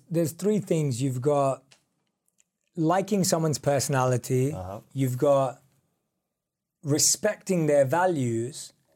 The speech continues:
Speaker 1: and then you've got a commitment towards helping them get to their goals.
Speaker 2: Ooh.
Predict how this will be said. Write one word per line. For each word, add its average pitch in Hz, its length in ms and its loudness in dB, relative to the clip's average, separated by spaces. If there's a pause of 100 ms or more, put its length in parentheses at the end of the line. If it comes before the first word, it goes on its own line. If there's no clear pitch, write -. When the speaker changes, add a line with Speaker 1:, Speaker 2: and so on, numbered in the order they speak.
(400)
Speaker 1:
and 160 180 0
then 202 140 4
you've 196 180 -2
got 156 160 4
a 143 60 -2
commitment 151 960 -2 (500)
towards 170 360 4
helping 180 380 2
them 147 200 0
get 143 220 0
to - 80 -6
their 135 240 4
goals. 123 520 -2
Speaker 2:
Ooh. 107 460 -2